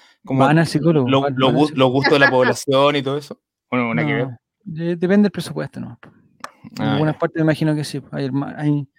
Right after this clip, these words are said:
Speaker 2: más estudios que en otros, pero es bien, la sensación que me dio a mí es que cuando entré a trabajar,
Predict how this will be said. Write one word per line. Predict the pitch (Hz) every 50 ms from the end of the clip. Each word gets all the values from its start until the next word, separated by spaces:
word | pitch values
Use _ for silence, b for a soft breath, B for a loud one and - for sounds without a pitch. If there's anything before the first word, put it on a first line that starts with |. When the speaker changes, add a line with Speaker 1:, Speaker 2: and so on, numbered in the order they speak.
| b b b b b b _ _ -
Speaker 2:
más | 147 147 147 143
estudios | 135 - - 151 147 139
que | - -
en | 135 131
otros, | 120 - - 120
pero | - 139 131 135 131 135
es | 135 127
bien, | 127 139 147 147 147 147 151 156 156 156 156 156 156 156 156 156 156 156 156 151 156 156 147 - b b b b b b b b b b b -
la | 151 160
sensación | 160 156 156 170 151 208 226 220
que | 226 220
me | 220 226
dio | 226 226
a |
mí | 226 240 254 277 294 330 -
es | - 180 -
que | - 175 170 _ _ _ _ _ _ _ _
cuando | - 175 165 156 156
entré | 156 147 - - 214 233
a |
trabajar, | 226 240 247 240 208 - 247 294 -